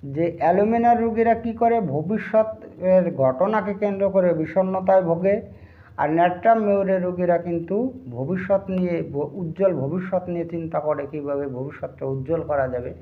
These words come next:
এই ধরনের চিন্তা করে। আর সিপিআর রোগীরা কিন্তু সব বিষয়ে কিন্তু উদাসীনতা প্রকাশ করে, মানে কোনো বিষয়ে কিন্তু সব বিষয়ে কেয়ারলেস থাকে সিপিআর রোগীরা।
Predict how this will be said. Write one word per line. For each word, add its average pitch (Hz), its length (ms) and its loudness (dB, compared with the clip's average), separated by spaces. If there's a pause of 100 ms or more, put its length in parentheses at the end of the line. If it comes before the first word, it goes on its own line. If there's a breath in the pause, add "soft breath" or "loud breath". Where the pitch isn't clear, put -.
(360 loud breath)
এই 160 140 0
ধরনের 180 460 0
চিন্তা 156 280 -8
করে। 135 260 -4 (680 soft breath)
আর 135 140 0 (120)
সিপিআর 233 500 2
রোগীরা 208 360 4
কিন্তু 185 380 -4
সব 175 380 2 (220)
বিষয়ে 202 400 4
কিন্তু 170 300 -6
উদাসীনতা 139 640 -6
প্রকাশ - 500 -8
করে, 156 300 0 (380 loud breath)
মানে 143 240 -6
কোনো 165 240 -4
বিষয়ে 165 420 -2
কিন্তু 165 300 -8 (420 loud breath)
সব 214 220 2 (100)
বিষয়ে 208 280 -2
কেয়ারলেস 139 580 0 (100)
থাকে 139 240 -8
সিপিআর 143 460 -12
রোগীরা। 143 380 0